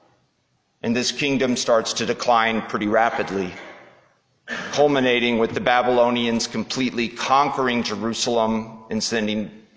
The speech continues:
the Israelites into exile. So the king is no more.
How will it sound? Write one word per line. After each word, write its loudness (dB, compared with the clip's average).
the -6
Israelites 0
into 2
exile. 2
So -2
the 2
king 2
is 2
no 4
more. 4